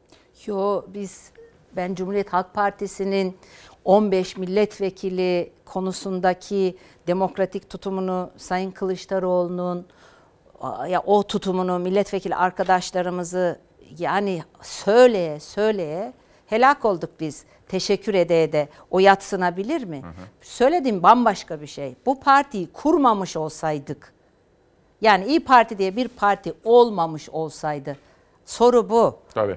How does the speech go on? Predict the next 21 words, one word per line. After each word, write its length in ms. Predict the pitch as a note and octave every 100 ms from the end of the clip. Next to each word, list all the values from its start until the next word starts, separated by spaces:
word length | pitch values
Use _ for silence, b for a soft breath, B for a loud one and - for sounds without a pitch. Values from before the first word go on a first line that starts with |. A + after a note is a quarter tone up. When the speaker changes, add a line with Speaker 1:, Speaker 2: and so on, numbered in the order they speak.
| - -
Speaker 2:
tabii. 200 | F#2+ -
Speaker 1:
O 240 | B3 C4+
partinin 540 | C4+ C4+ C4 B3+ A3+
kurulup 520 | G#3+ A3+ A3+ C4+ F#4+ -
seçime 460 | G#3+ G3 A3+ D4+
girmesinde 920 | D4 F4+ D4+ C4+ - B3+ A#3+ A#3+ A3 B B B
çok, 280 | - G#3 G#3
e, 400 | D#3 G3+ G3+ G3
büyük 240 | G#3 G#3 G#3
bir 160 | G3
demokratik 680 | G#3 G3+ G3 G3+ G3 F#3 -
tutum 460 | G3+ - A#3+ G#3+ b b b -
sergileyen 680 | - F#3+ F#3+ F#3 F#3 F3+ F3+
Sayın 280 | - F#3+
Kılıçdaroğlu 760 | F#3 F#3+ F3+ - G3+ G3 F3+ F3+
ve 180 | F3+ F3+
on 200 | F3 F3+
beş 180 | F3+ E3+
milletvekili 540 | F3 F#3+ F#3+ F3+ F#3 F#3
arkadaşımıza 920 | F#3 F#3 F#3 F3+ F3 F3+ E3+ F3 E3+ b b b _
yani 340 | D#3+ F3 F#3